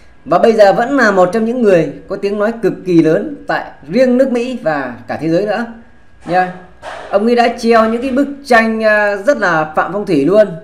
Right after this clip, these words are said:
Những bức tranh ông đấy là treo là rất là nguy hiểm với một người mệnh, à, thổ. Ông Obama, ông Barack Obama,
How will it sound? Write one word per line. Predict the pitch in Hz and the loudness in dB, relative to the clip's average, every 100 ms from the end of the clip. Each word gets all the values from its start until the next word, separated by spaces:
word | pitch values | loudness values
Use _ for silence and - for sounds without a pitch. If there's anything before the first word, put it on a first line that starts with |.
| - - | -18 -18
Những | 185 | -8
bức | 226 240 | -6 0
tranh | 226 202 | 2 2
ông | 190 | 0
đấy | 185 220 | -2 -2
là | 196 151 | 0 -2
treo | - 190 180 | 0 0 0
là | 160 139 | -2 -4
rất | 139 226 | -4 -4
là | 165 151 135 - - - - | -4 -2 -4 -8 -20 -20 -8
nguy | 175 285 | 0 4
hiểm | 285 196 143 | 6 6 4
với | 220 | 0
một | 190 | -2
người | 147 156 143 | -2 -2 0
mệnh, | 147 127 139 | -2 -6 -6
à, | 131 123 - | -6 -6 -6
thổ. | 143 107 95 - - - - - - | -4 -4 -8 -14 -20 -20 -20 -20 -10
Ông | 208 214 | -4 0
Obama, | 214 208 208 208 202 - - - - - - - - - | 2 2 2 2 -2 -6 -20 -20 -20 -20 -20 -20 -12 -2
ông | 214 208 | -2 2
Barack | 208 214 269 - 220 | 2 2 0 -4 -4
Obama, | 214 208 208 208 | -2 0 2 0